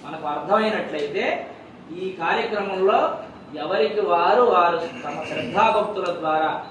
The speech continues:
ఇది కేవలం వారి, వారికి ఒక్కరికి మాత్రమే ఉద్దేశించినది కాదు, ఇక్కడ వచ్చినటువంటి బంధుమిత్రులకు, సపరివారములకు అందరికీ కూడా ఈ పుణ్యకార్యాన్ని తిలకించడం ద్వారా ఆ భగవద్ అనుగ్రహం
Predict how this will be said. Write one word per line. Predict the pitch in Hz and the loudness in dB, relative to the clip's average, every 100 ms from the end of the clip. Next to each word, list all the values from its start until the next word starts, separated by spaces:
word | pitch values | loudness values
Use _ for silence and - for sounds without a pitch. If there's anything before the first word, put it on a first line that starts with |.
| - - - | -18 -18 -10
ఇది | 175 | -6
కేవలం | - 160 185 196 220 240 262 - - - - - - - | -6 -4 0 2 4 2 -2 -8 -14 -18 -16 -16 -18 -14
వారి, | 156 170 214 214 | -6 0 4 4
వారికి | 214 - 196 214 202 | 4 2 4 4 4
ఒక్కరికి | 185 - 220 220 226 | 0 0 -2 -2 -2
మాత్రమే | 214 214 214 220 214 | 0 0 0 -4 -2
ఉద్దేశించినది | 190 170 202 196 202 190 208 - - | -2 -2 -2 -2 -4 -6 -6 -6 -8
కాదు, | - 160 - - - - - - - | -4 0 0 0 -4 -10 -14 -16 -16
ఇక్కడ | - 196 | -8 -4
వచ్చినటువంటి | 180 165 - 220 233 226 208 208 | -2 -2 -2 -4 -2 -2 -2 -2
బంధుమిత్రులకు, | 170 170 202 190 - 214 214 - 190 156 - - - - | -2 -2 0 -2 -2 -4 -2 -2 -2 -4 -8 -16 -18 -10
సపరివారములకు | 151 208 233 226 226 226 220 214 214 | -4 -2 2 4 4 4 4 2 -2
అందరికీ | 160 214 247 233 190 196 | -4 -2 -2 -2 -4 -2
కూడా | 190 185 185 180 | 0 0 0 0
ఈ | 175 | -2
పుణ్యకార్యాన్ని | 165 185 220 208 208 196 190 185 185 - - - - | -4 -6 -6 -2 0 0 -2 -6 -8 -12 -16 -20 -12
తిలకించడం | 156 208 220 202 190 175 | -6 -4 -2 -2 -2 -2
ద్వారా | 160 151 151 156 156 156 - - - | -2 0 2 2 2 -2 -10 -16 -6
ఆ | - 160 - | -4 -2 0
భగవద్ | 226 254 247 208 | 2 2 4 2
అనుగ్రహం | 196 175 170 123 - | 0 -2 -4 -4 -8